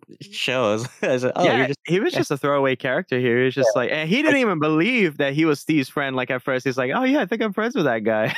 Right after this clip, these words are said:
Speaker 2: <laughs>
Speaker 1: Like, why the fuck did we even go to save him if he was just gonna be <laughs> Bucky?
Speaker 2: I know, he sounded drunk at first, too. He's like,
Speaker 1: <laughs>
Speaker 2: "Oh, hey." <laughs>
Speaker 1: Was that Sebastian Stan voicing him?
Speaker 2: No, that wasn't. That can't be.
Speaker 1: Oh,
Speaker 2: I
Speaker 1: okay.
Speaker 2: don't think so.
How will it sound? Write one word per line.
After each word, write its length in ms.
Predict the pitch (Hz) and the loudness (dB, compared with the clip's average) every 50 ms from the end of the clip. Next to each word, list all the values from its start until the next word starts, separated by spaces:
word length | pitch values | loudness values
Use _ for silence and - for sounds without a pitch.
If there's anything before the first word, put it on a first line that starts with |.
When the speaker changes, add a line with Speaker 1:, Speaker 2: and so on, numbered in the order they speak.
| - - | -6 -8
Speaker 2:
<laughs> 0 | - - | -6 -4
Speaker 1:
Like, 120 | - 131 117 | -4 -2 -2
why 140 | 117 120 127 | -2 0 0
the 80 | 135 135 | -2 -2
fuck 200 | - 139 123 - | -2 -4 -6 -4
did 120 | - 120 | -6 -4
we 120 | 120 123 120 | -2 0 0
even 160 | 120 113 113 | 0 0 -2
go 140 | 110 117 113 | -2 0 0
to 80 | 110 110 | -2 -2
save 280 | - - 107 117 113 | -4 -4 -4 -4 -4
him 140 | 110 98 92 | -6 -6 -8
if 100 | 95 98 - | -8 -8 -8
he 100 | 107 87 | -6 -6
was 140 | 95 101 | -6 -6
just 140 | - 101 101 | -8 -10 -8
gonna 200 | - 117 107 107 | -6 -6 -6 -6
be 100 | 98 104 | -6 -6
<laughs> 0 | |
Bucky? 420 | 98 101 135 - - - - - _ _ - - - 190 - - - | -6 -8 -8 -10 -12 -16 -16 -16 _ _ -12 -8 -6 -8 -8 -6 -4
Speaker 2:
I 100 | 117 127 | -4 -2
know, 160 | 143 147 131 | -2 -2 0
he 160 | 104 156 226 | 0 0 0
sounded 360 | - - 466 494 381 165 135 | 0 0 0 0 0 -2 -2
drunk 280 | - 113 135 156 175 - | -2 -2 -2 -2 -2 -2
at 140 | 123 110 - | -4 -2 -2
first, 300 | 131 117 117 - - - | -2 -2 -2 -4 -4 -2
too. 100 | 147 131 | -2 -2
He's 120 | 123 117 | 0 0
like, 160 | 123 117 - - - | -2 -4 -4 -6 -8
Speaker 1:
<laughs> 80 | - - | -6 -2
Speaker 2:
"Oh, 260 | 254 285 320 320 302 | 0 0 2 2 2
hey." 1000 | 262 233 226 254 302 294 311 285 190 151 117 113 151 220 - 139 156 175 156 175 - | 0 0 0 0 0 0 0 0 0 0 0 0 -2 -2 -2 -2 -2 -2 -2 -2 -2
<laughs> 40 | - | -2
Speaker 1:
Was 80 | 131 139 | 0 0
that 140 | 165 190 151 - | 0 0 -2 -2
Sebastian 440 | 415 175 170 170 185 - - 160 | -2 -2 -2 -2 -4 -4 -6 -8
Stan 340 | 160 - - 101 107 123 135 | -6 -4 -4 -2 -2 -2 -2
voicing 340 | 135 143 151 156 - 175 165 | 0 0 0 0 -2 -2 -2
him? 240 | 175 180 175 175 175 _ _ _ | 0 -2 -2 -4 -8 _ _ _
Speaker 2:
No, 320 | - 131 117 110 110 107 104 | -4 -2 0 0 0 0 0
that 160 | 104 107 104 | 0 0 -2
wasn't. 380 | 101 95 90 85 92 90 92 - | -2 -2 -4 -4 -6 -8 -6 -6
That 180 | 98 98 - | -6 -6 -6
can't 260 | - 98 90 85 82 | -6 -6 -6 -6 -6
be. 280 | 82 85 85 - - - | -8 -8 -8 -6 -4 -2
Speaker 1:
Oh, 100 | 87 90 95 | -2 -2 -2
Speaker 2:
I 120 | - 110 110 | -2 -2 -2
Speaker 1:
okay. 0 | |
Speaker 2:
don't 160 | 107 104 - | -4 -4 -6
think 180 | - - - - | -8 -10 -10 -10
so. 380 | - - 92 90 92 92 110 | -10 -8 -8 -8 -10 -12 -16